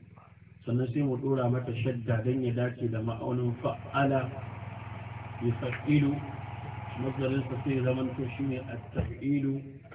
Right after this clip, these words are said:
kaman wato qawwala yuqawwilu, mazdarinsa sai zamanto taqwilu. Wannan shi ne. To haka idan za mu yi masa ƙari ya koma akan ma'aunin tafa'ala,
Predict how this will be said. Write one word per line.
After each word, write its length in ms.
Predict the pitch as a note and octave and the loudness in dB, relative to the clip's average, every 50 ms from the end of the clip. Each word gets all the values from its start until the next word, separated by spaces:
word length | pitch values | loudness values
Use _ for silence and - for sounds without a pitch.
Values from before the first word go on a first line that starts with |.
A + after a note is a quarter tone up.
| - - - - - - - - - - - - - | -20 -20 -20 -20 -20 -20 -20 -20 -20 -20 -20 -20 -8
kaman 640 | - A#2+ A#2 B2+ C3 C3+ C3+ C3+ C3+ C#3 C3+ - - - - - - - - - - | -4 0 2 2 4 4 4 4 2 2 0 -4 -8 -12 -14 -16 -18 -20 -20 -18 -6
wato 640 | - C3+ B2+ B2 A#2+ - C3+ B2 A#2 A#2 A2+ G#2+ A2 - - - - - - - | 0 2 4 4 4 2 2 2 4 4 2 0 -2 -6 -10 -14 -16 -18 -12 -2
qawwala 680 | - C#3+ C#3+ C#3 C3+ B2+ C#3+ D3 D3+ D3 C#3+ C3+ D3 - - - - - - - - - - - - - - - - - | 0 2 4 4 4 4 6 6 6 6 4 2 0 -4 -8 -12 -16 -18 -20 -20 -20 -20 -20 -20 -20 -20 -20 -20 -12 -4
yuqawwilu, 880 | - A#2 B2 C3 - - B2+ C3+ B2+ B2 B2 B2 D3 D3+ C#3+ C#3+ C#3+ - - - B2+ | 2 4 4 4 2 2 0 0 2 4 6 8 8 8 8 8 6 2 0 -4 -2
mazdarinsa 640 | B2 C3 C3+ C3 B2+ B2+ C3 C#3 C#3 B2+ B2+ C3 A#2 - | 0 2 2 2 2 2 2 2 2 0 0 -4 -4 -2
sai 140 | C#3 B2+ A#2+ | 0 0 2
zamanto 520 | A#2+ A#2+ B2 B2+ B2+ A#2+ A#2+ C3 B2+ B2+ - | 2 2 2 2 0 0 -2 -2 -2 -2 -2
taqwilu. 960 | - A2+ - - A2+ A2 A#2+ C3 C3+ C#3 C3+ C3+ B2 A#2+ A#2 A2+ A2+ - - - - - - - - - - - - - - - - - - - - | -6 -6 -6 -6 -2 2 4 4 6 6 6 4 4 4 4 2 2 -2 -8 -12 -14 -16 -18 -20 -20 -20 -20 -20 -20 -20 -20 -20 -20 -20 -20 -20 -4
Wannan 400 | - B2+ C3 D3 D3+ C#3 B2 A2+ | 0 4 6 8 8 8 6 4
shi 180 | G#2 - A#2 A2+ | 2 0 -2 -4
ne. 120 | G#2+ G2 G2 - - - - - - - - - - - - - - - | -4 -6 -8 -10 -14 -14 -18 -20 -20 -20 -20 -20 -20 -20 -20 -20 -10 -2
To 80 | - B2 | 0 2
haka 220 | B2+ - - - E3+ | 2 2 2 2 2
idan 280 | C#3 C#3 C#3 C#3+ D3+ D3+ | 2 4 4 6 6 6
za 120 | D#3+ D#3+ | 8 8
mu 80 | D#3+ D3 | 8 8
yi 60 | C#3 | 6
masa 240 | C#3 C#3 A#2+ - A#2+ | 6 4 2 0 -2
ƙari 360 | G#2+ B2+ C3+ C#3 C#3 C3+ C3 | 0 2 4 4 6 6 4
ya 80 | B2+ A#2+ - - | 4 2 2 2
koma 320 | D3 C#3 C3+ C3 B2+ B2+ B2 | 2 2 2 2 2 0 -2
akan 320 | A#2 - C#3+ B2 A#2+ A#2 | -4 -2 0 2 4 4
ma'aunin 640 | A#2 - A2+ - C3+ B2+ B2+ B2+ C3+ C3+ C3+ C3 A#2+ | 4 4 2 0 0 0 2 2 2 2 2 2 0
tafa'ala, 960 | A#2+ A#2 A2+ - - - - - - - - - A#2+ A#2 A#2 A#2 G#2+ - - | -4 -6 -8 -6 -6 -6 -6 -8 -12 -16 -8 -4 -2 0 0 0 -2 -6 -10